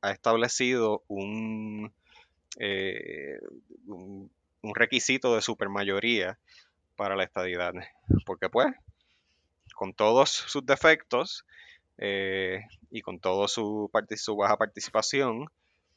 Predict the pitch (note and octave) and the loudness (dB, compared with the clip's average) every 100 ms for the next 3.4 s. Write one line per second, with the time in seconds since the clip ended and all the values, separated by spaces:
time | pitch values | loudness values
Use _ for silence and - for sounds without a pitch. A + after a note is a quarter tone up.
0 | _ _ - - F#2+ G2+ G#2 A3 G#3+ C#3+ | _ _ -10 -2 0 2 4 4 4 4
1 | C#3 C#3 C3 B2 B2+ C3+ B2 - C3+ D3+ | 4 2 -4 -4 0 0 2 2 0 0
2 | A#2 B2 - - G#2 G2+ G2+ G2 G#2 G2+ | -2 -4 -8 -10 -6 -6 -4 -4 -2 -2
3 | F2 D#2+ B1+ | -4 -6 -10